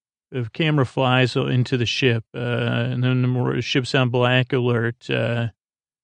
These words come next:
Burnham's, uh, still down working with Heinrich, Heimlich, uh,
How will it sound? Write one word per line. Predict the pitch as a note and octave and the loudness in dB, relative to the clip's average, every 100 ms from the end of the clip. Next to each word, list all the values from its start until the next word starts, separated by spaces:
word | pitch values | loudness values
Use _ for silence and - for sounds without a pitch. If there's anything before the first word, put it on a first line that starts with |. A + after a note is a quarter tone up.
| _ _ _ _ | _ _ _ _
Burnham's, | - C3 D3 C3 B2 | -2 2 4 2 0
uh, | B2+ A#2+ | -2 -2
still | - - C#3+ | -4 -2 2
down | C#3 C3 B2+ | 4 4 4
working | B2+ C3 C3 | 2 2 0
with | B2+ A#2 | -2 0
Heinrich, | C3 B2+ B2+ B2 A#2+ A#2+ A#2+ | 0 2 2 2 0 -2 -4
Heimlich, | - C3+ C3+ C#3+ C3 A2+ B2 - | -6 -4 2 4 4 0 -4 -4
uh, | B2+ A#2+ B2 B2+ | -4 -2 -2 -4